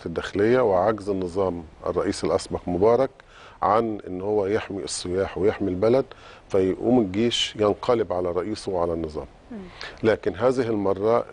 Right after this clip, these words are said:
Speaker 1: الجيش مستهدف، القضاء مستهدف، كل مؤسسات الدولة، آه، مستهدفة بما فيها المثقفين، آه، والمبدعين.
Speaker 2: هو بالتالي هو إرهاب أصعب، آه، من إرهاب
Speaker 1: أصع-،
Speaker 2: التسعيني-،
Speaker 1: آه، ال-،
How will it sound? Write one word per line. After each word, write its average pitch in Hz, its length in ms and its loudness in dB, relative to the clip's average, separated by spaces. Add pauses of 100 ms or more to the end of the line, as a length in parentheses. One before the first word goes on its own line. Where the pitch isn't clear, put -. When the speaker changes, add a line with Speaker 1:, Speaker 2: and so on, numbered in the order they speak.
Speaker 1:
الجيش 92 720 -2
مستهدف، 95 640 -4
القضاء 92 400 -2
مستهدف، 98 640 -6
كل 139 160 4
مؤسسات 107 580 -2
الدولة، 95 420 0 (480)
آه، 85 420 0
مستهدفة 98 720 0
بما 117 280 2
فيها 104 480 -4
المثقفين، 95 960 -2 (100)
آه، 87 240 -2
والمبدعين. 82 680 -2 (260)
Speaker 2:
هو 226 80 6
بالتالي 262 380 -2
هو 262 140 2
إرهاب 233 260 -2 (280)
أصعب، 180 400 0 (420)
آه، 202 180 0
من 220 260 -2
إرهاب 185 220 2
Speaker 1:
أصع-، - 180 -4
Speaker 2:
التسعيني-، 98 280 0
Speaker 1:
آه، 95 260 -2
ال-، - 60 -8